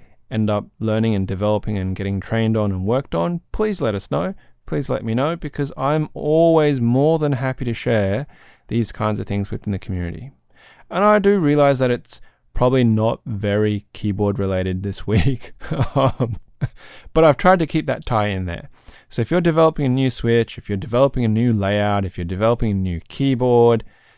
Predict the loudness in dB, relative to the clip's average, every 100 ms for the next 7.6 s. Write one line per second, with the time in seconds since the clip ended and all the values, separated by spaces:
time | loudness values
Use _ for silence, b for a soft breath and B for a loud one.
0 | b _ -6 -4 0 2 2 2 0 0
1 | 0 -4 -2 -4 -2 -6 -2 -4 -4 -4
2 | -2 0 -2 -4 -8 -8 -8 -8 -4 0
3 | 0 -2 -4 -2 -2 -2 -4 -4 -4 -4
4 | -10 _ -20 _ _ _ _ 0 2 2
5 | -2 -8 _ _ -6 -2 0 -2 -4 -6
6 | -6 -6 -6 -6 -8 -4 -2 -2 -4 -4
7 | -8 -6 -8 -10 -12 -14